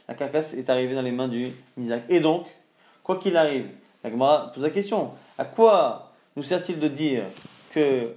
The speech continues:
euh, le mazik doit remonter l'animal, alors que dans tous les cas, hein, il est tout intéressé à le faire,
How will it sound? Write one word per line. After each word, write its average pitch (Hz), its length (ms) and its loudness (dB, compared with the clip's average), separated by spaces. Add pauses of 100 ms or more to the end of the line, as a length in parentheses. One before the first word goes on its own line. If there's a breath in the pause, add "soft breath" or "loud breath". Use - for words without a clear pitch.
(160)
euh, 113 540 2 (100)
le 135 120 0
mazik 147 400 0
doit 143 160 6
remonter 170 400 2
l'animal, 147 520 2
alors 156 200 0
que 180 80 -2
dans 196 140 0
tous 202 120 -4
les 240 140 0
cas, 220 220 4
hein, 208 200 -4 (260 loud breath)
il 175 140 0
est 180 180 -2
tout 220 80 0
intéressé 190 380 0
à 170 60 4
le 151 60 0
faire, 127 300 -4